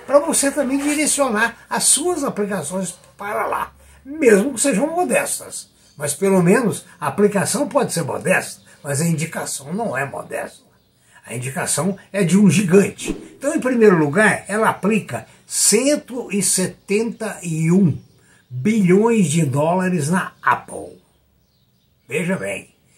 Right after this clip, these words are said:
cento e setenta e um bilhões de dólares a BlackRock aplica na Apple.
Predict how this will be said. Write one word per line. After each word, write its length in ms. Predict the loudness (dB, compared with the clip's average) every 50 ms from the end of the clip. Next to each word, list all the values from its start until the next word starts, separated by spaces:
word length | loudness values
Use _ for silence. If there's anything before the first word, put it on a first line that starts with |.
| _ _ _ _
cento 480 | -4 -2 0 2 2 2 0 -2 -4 -4
e 80 | -2
setenta 480 | 0 2 2 2 2 2 2 2 2 2
e 140 | 0 0 2
um 140 | 2 2
bilhões 600 | 2 0 0 2 2 2 4 4 2 2 2 0
de 100 | 0 -2
dólares 720 | -2 0 2 2 2 4 4 2 2 0 -2 -6 -8 -12 -16 -20 _ -12
a 80 | -10
BlackRock 920 | -6 -4 -2 -2 -2 -4 -6 -6 -6 -4 -4 -2 0 -2 -2 -4 -6 -12 -16 _ _ _ -20 -10
aplica 600 | -8 -8 -8 -8 -8 -8 -8 -6 -8 -8 -10 -10 -2
na 320 | 0 2 2 2 0 -4
Apple. 460 | -6 -8 -8 -8 -8 -8 -8 -12 -16